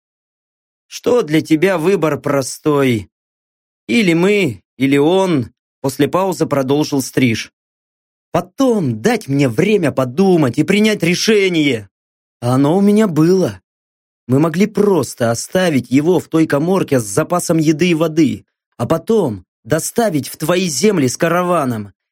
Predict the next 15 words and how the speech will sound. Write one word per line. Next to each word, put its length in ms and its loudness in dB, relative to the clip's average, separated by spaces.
И 60 4
уже 260 2
в 60 -6
своем 540 0
графстве 680 -2
ты 160 0
бы 160 0
придумала, 800 0
в 80 -14
какую 400 0
задницу 540 -2
его 260 2
отправить 540 -4
отрабатывать 640 -2
грехи. 640 -2